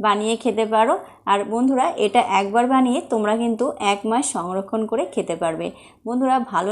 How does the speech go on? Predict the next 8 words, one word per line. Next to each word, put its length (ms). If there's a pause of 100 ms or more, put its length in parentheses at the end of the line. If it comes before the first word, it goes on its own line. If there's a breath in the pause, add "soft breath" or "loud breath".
লাগলে 220 (220)
আমি 140 (100)
রিকোয়েস্ট 400
করছি 280 (360 loud breath)
তোমরা 200 (200)
অবশ্যই 420 (180)
একবার 240 (220)
এইভাবে 280